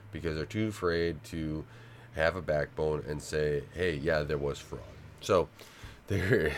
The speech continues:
is just craziness going on in this world. Then we have Arizona,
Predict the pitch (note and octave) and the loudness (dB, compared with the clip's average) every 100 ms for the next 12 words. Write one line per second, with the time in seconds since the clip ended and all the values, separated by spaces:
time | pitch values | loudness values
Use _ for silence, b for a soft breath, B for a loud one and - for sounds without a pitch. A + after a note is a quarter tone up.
0 | - E2 D2+ D2 C#2 - - F#2+ D#2+ C#2 | 2 2 2 -2 -8 -16 -8 0 0 0
1 | - - - G2+ F#2 D#2+ C#2+ - E2+ D#2 | -8 -18 0 2 4 0 -4 -2 -2 -2
2 | - D#2 D#2 D2 C#2 - D2+ C2 E2+ C3 | -2 0 0 0 -4 -4 -4 -2 2 2
3 | F#2 D2+ D2 D2+ C2+ C#2+ D#2 | 2 0 0 0 0 0 0